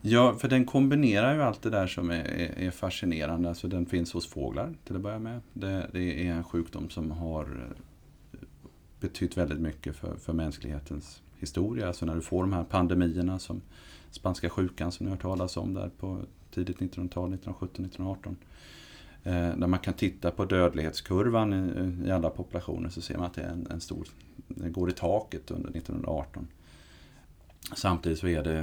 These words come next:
den här säsongsinfluensan som ändå är en sjukdom som dödar ett antal människor i Sverige varje år, men framförallt också, eh, påverkar hela vårt samhälle med, med, med, med vabben och, och så.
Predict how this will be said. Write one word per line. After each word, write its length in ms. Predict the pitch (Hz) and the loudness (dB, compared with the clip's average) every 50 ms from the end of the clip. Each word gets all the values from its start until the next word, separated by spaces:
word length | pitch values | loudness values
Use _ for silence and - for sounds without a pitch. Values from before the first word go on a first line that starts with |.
| 71 - | -2 -2
den 120 | 80 80 80 | -4 -2 -2
här 140 | 80 71 71 | -2 -2 -2
säsongsinfluensan 1080 | 71 - 80 - - 85 80 76 - - 67 71 - 73 76 71 69 69 - - - - | -2 -2 -2 0 0 0 0 0 -2 -4 -4 -4 -2 -2 0 0 -2 -2 -4 -6 -8 -4
som 140 | - 80 80 | -2 0 0
ändå 240 | 80 76 73 76 80 | 0 0 0 0 -2
är 80 | 78 | -2
en 120 | 76 78 78 | -2 -2 -2
sjukdom 400 | - 80 82 - - 85 85 80 | 0 -2 -2 -2 -4 -6 -6 -6
som 220 | - - 82 82 - - - - - - - - - - - - - - - - | -6 -6 -6 -6 -8 -10 -18 -20 -20 -20 -20 -20 -20 -20 -20 -20 -20 -20 -18 -16
dödar 480 | - - - 101 104 92 78 - 80 104 | -8 -2 4 6 6 6 6 6 4 4
ett 80 | - - | 4 4
antal 380 | 214 202 - - 139 143 131 123 120 117 120 120 120 123 120 - - | 2 0 0 0 0 0 0 0 -2 -2 -4 -2 -2 -2 -4 -2 -2
människor 520 | - - - 113 110 95 - - 95 92 | -4 -2 0 2 2 2 2 2 2 2
i 40 | 92 | 2
Sverige 300 | - - 90 87 87 87 | 2 2 2 4 4 4
varje 220 | 87 87 82 82 80 | 2 2 2 0 -2
år, 220 | 82 82 82 82 82 | -4 -4 -4 -4 -2
men 180 | 82 82 82 82 | -2 -2 -2 -4
framförallt 640 | - - 90 85 - - 85 82 78 78 76 76 | -4 -2 -2 -2 0 0 0 0 0 0 -2 -4
också, 260 | 76 76 - - - 87 | -6 -8 -8 -8 -6 -4
eh, 260 | 87 82 80 80 80 90 - - - - | -4 -4 -4 -4 -6 -6 -8 -12 -18 -6
påverkar 560 | - 104 90 82 73 76 76 78 76 - 80 | 0 2 2 4 4 2 2 0 0 -2 -2
hela 240 | 82 85 76 73 - | -2 0 0 -2 -2
vårt 160 | - 87 - | -4 -6 -4
samhälle 600 | - 90 85 73 67 73 82 90 98 101 101 98 92 | -2 0 0 2 2 2 2 2 2 2 2 2 2
med, 240 | 90 87 82 - - - | 2 2 2 0 -2 -2
med, 160 | 87 85 78 - | -2 -2 -2 -4
med, 280 | - - 80 78 71 - | -4 -2 -2 -2 -2 -2
med 180 | - 80 80 78 | -2 -2 -2 0
vabben 480 | 76 67 - - - - 80 80 82 | 0 0 0 -2 -4 -4 -6 -4 -4
och, 260 | 80 - - - - | -6 -6 -8 -8 -8
och 80 | - 87 | -8 -8
så. 120 | - - | -8 -10